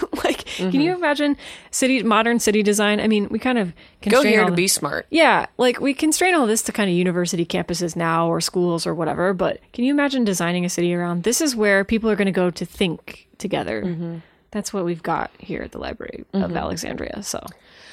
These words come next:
Speaker 2: And even though it was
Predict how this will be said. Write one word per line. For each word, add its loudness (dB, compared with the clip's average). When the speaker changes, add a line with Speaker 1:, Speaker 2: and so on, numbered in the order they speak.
Speaker 2:
And 2
even 2
though 4
it 0
was -2